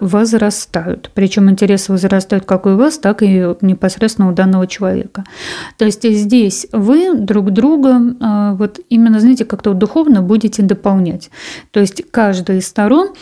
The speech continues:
что-то друг другу будете давать.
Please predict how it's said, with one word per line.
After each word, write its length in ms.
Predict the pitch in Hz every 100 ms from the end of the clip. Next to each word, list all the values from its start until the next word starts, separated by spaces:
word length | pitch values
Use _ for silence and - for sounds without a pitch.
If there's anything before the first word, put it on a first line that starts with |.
| - _ -
что-то 520 | 233 - 220 208 294 311
друг 240 | 220 180
другу 340 | 196 214 247 269
будете 500 | 180 196 208 202 202
давать. 560 | 196 190 180 175 -